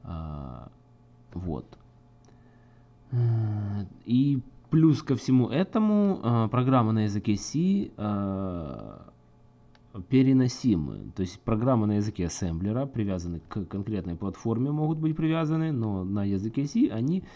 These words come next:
а, платформа независимы программы, соответственно, они переносимы. <clears throat> А, компиляторы C, а, разрабатываются сравнительно легко благодаря простоте языка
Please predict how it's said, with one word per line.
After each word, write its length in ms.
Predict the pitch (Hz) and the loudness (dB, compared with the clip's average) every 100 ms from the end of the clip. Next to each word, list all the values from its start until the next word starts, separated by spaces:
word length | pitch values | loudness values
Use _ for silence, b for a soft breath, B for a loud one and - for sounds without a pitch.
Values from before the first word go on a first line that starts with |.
| B B | B B
а, 80 | - | -8
платформа 520 | - 101 - 139 139 | -4 -4 0 0 2
независимы 1000 | 107 107 123 117 113 117 101 - 90 82 | 2 4 2 2 2 2 0 -2 -2 -2
программы, 520 | 76 92 95 90 69 73 | -4 -6 -6 -6 -8 -10
соответственно, 500 | 87 160 202 120 87 | -8 -6 -4 -4 -4
они 260 | 98 120 | -4 -4
переносимы. 840 | - 117 123 113 107 - 101 78 60 - - | 0 2 2 0 -2 -4 -4 -4 -6 -14 -10
<clears throat> 360 | 135 - 123 - _ _ - _ _ _ _ _ - - B B B B B - 120 | -8 -4 -6 -6 _ _ -20 _ _ _ _ _ -20 -20 B B B B B -6 0
А, 800 | 117 107 101 98 98 90 87 - | 2 2 -2 -2 -4 -6 -8 -6
компиляторы 500 | 123 135 190 208 160 | -4 0 -2 2 2
C, 420 | 131 - 202 262 - | 0 -2 -2 -2 -2
а, 160 | 113 107 | -2 0
разрабатываются 680 | 110 110 120 175 175 156 131 | 0 -2 0 0 0 -2 -4
сравнительно 600 | 110 107 127 135 131 123 | -4 0 0 2 2 2
легко 360 | 113 110 143 | 2 0 -4
благодаря 540 | 139 117 107 104 117 117 | 0 0 0 -2 -2 -2
простоте 600 | 120 110 123 117 131 101 | -4 -4 -4 0 2 2
языка 540 | 92 92 - 160 | -2 -6 -4 -6